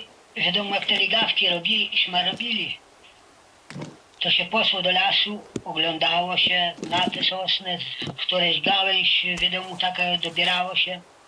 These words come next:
To się wchodziło na te drzewo w ten czas. Nie dało się tak, to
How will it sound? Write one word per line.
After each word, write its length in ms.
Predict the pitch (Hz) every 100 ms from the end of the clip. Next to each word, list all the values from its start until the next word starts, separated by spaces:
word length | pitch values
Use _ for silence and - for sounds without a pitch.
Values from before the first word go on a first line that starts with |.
| - - - - -
To 60 | 147
się 160 | - 170
wchodziło 600 | - 170 170 185 185 170
na 160 | 170
te 140 | 170 147
drzewo 520 | - 175 175 175 170
w 80 | -
ten 220 | 185 180
czas. 220 | 175 180 - - - - - -
Nie 80 | 160
dało 280 | 185 196 190
się 160 | 175
tak, 260 | - - -
to 160 | 147